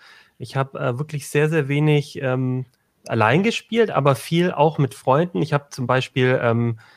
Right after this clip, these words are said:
einen Bruder in den U S A und da war das jetzt einfach auch eine Idee in der Zeit, ähm, wenn man eh sich jetzt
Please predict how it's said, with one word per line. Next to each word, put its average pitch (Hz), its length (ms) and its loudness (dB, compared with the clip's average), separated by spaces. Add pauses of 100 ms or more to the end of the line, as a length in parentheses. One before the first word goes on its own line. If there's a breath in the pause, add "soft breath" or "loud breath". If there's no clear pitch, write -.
(160 soft breath)
einen 117 120 0
Bruder 160 360 4
in 135 80 4
den 131 140 4
U 127 100 2
S 117 140 0
A 160 340 2 (500 soft breath)
und 123 300 -2
da 123 240 0 (260)
war 120 200 0
das 139 160 0
jetzt 139 120 -4
einfach 135 240 -2
auch 131 100 0
eine 135 120 4
Idee 123 300 2
in 156 80 4
der 143 160 4
Zeit, 135 420 2
ähm, 127 500 -2 (180)
wenn 127 240 -8
man 127 180 0
eh 143 100 2
sich 151 200 -2
jetzt - 380 -6